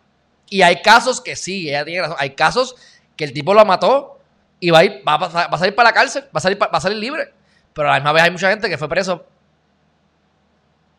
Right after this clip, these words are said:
equivocadamente porque mataron a otro, pero lo metieron preso por, por otra persona que no mataron. Y entonces el jurado dijo que,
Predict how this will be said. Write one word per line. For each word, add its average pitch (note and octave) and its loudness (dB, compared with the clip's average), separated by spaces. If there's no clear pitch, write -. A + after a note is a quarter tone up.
equivocadamente D3 -6
porque C#3+ -6
mataron D3 -4
a E3+ -4
otro, E3+ -4
pero C#3+ -6
lo C#3 -2
metieron C#3 -8
preso F#3 -6
por, D#3 -10
por D3 -10
otra D3+ -8
persona E3+ -10
que D#3 -12
no D#3 -8
mataron. D#3+ -4
Y C#3+ -8
entonces C#3+ -4
el E3 0
jurado D3+ 0
dijo F3 -2
que, D3 -8